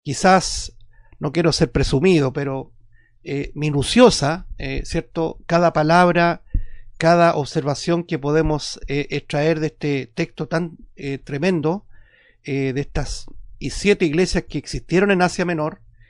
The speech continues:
y ahora estamos viendo en forma específica, eh, el mensaje de Cristo a la Odisea. ¿Y por qué es tan importante el mensaje de Cristo a la Odisea? Porque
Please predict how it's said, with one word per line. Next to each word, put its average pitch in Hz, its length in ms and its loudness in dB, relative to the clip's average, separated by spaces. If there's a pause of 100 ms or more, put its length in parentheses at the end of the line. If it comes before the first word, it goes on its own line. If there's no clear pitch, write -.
(400)
y 147 120 -6
ahora 185 240 4
estamos 190 400 0
viendo 196 320 2
en 180 160 -2
forma 180 400 -4
específica, 208 840 -2 (100)
eh, 175 340 -6
el 165 140 -6
mensaje 180 460 -4
de 170 120 -4
Cristo 190 300 -8
a 175 40 -2
la 170 120 -2
Odisea. 151 640 -2 (720)
¿Y 190 220 0
por 190 180 2
qué 262 80 0
es 262 80 0
tan 285 140 4
importante 233 840 6
el 190 60 4
mensaje 196 440 4
de 185 120 6
Cristo 202 260 2
a 185 40 6
la 180 120 8
Odisea? 175 560 2
Porque 165 460 -2